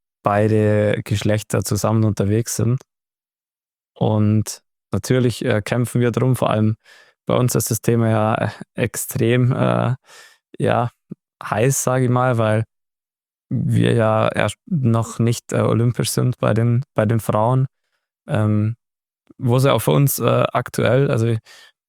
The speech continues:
wir wissen immer gar nicht so richtig, wie ist jetzt der Stand. Klar, also wir, wir, äh, äh, wissen natürlich, was es für Punkte sind, die auf dieses I O C schaut, aber,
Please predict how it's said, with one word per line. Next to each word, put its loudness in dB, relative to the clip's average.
wir 2
wissen 2
immer 2
gar 0
nicht 0
so -2
richtig, 0
wie 2
ist 0
jetzt 0
der 0
Stand. 0
Klar, 0
also 0
wir, 2
wir, 2
äh, -2
äh, -4
wissen 2
natürlich, 0
was 0
es -2
für -2
Punkte 0
sind, 0
die 2
auf 0
dieses 0
I 2
O 0
C 0
schaut, 0
aber, 0